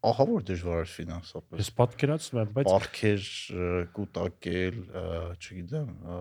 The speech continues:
Speaker 1: փողեր ուշացնել, ու էդի հեշտ չի, ու, ը, բայց ոչ մեկ հիմա չի խոսում դրա մասին, որ ընկեր, որ բիզնես է սկսում, կամ ինչ-որ մի բան է սկսել, ահա որ,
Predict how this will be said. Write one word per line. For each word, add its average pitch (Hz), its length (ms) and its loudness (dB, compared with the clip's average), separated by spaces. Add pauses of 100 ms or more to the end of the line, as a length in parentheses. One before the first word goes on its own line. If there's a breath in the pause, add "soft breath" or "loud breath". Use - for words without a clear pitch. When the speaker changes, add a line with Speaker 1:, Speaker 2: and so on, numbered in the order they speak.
Speaker 1:
փողեր 90 440 0
ուշացնել, 87 800 -4 (1120 soft breath)
ու 110 340 -2
էդի 104 260 0
հեշտ 110 300 0
չի, 85 100 -4
ու, 87 320 -8 (600)
ը, - 180 -12
բայց 87 300 -2 (320)
ոչ 95 220 -2
մեկ - 280 -4
հիմա 107 200 2
չի - 220 -4
խոսում - 380 -10
դրա 80 180 -2
մասին, 82 320 -6
որ 82 140 -8 (380 loud breath)
ընկեր, 98 280 2
որ 85 160 -2
բիզնես 104 380 2
է 104 100 -8
սկսում, - 460 -8 (500 soft breath)
կամ 92 160 2
ինչ-որ 90 240 -4
մի 85 100 -2
բան 85 240 -2
է 82 40 -4
սկսել, - 400 -12 (140)
ահա 180 300 2
որ, 226 280 0